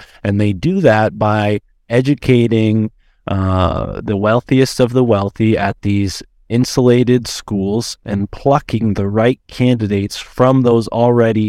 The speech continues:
insulated populations. You know, only fifteen people, uh, a cl-, a semester, a senior, you know, when you become a senior, you join these secret societies. You don't,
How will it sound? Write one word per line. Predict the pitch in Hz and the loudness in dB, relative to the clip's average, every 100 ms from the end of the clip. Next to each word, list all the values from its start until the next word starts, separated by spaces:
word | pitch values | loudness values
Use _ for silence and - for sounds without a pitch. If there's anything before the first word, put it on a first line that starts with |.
| - | -2
insulated | 113 117 - 110 104 101 98 95 | -4 -4 -2 0 0 0 -4 -4
populations. | 107 101 - 98 104 113 - 95 92 | -4 -2 -2 -2 0 0 -2 -4 -4
You | |
know, | 92 90 - | -6 -6 -4
only | 147 160 131 | 0 2 0
fifteen | - - 185 165 - - 156 151 | -4 -4 -2 -2 -10 -2 2 2
people, | 139 151 165 135 127 | 0 -4 -2 -2 -2
uh, | - 117 113 113 - - - | 0 0 2 0 -4 -14 -12
a | - 110 104 | -2 0 0
cl-, | - - - | -4 -4 -2
a | 113 | -2
semester, | - 117 123 160 - 104 | 0 0 2 0 -2 -4
a | 92 | -4
senior, | - - 131 127 120 113 - - - | -4 0 2 4 2 0 -6 -16 -6
you | |
know, | 101 | -2
when | 101 | 0
you | 113 | 0
become | 120 113 131 | 0 0 0
a | |
senior, | 117 - 143 143 | -2 0 2 2
you | 104 98 | 0 -2
join | 92 113 110 | 2 2 2
these | 101 90 | 0 -2
secret | - 107 - | -4 -4 -6
societies. | - 101 - 151 127 90 65 - - | -4 -2 0 0 0 -2 -8 -12 -6
You | 127 | 0
don't, | 175 160 | 0 0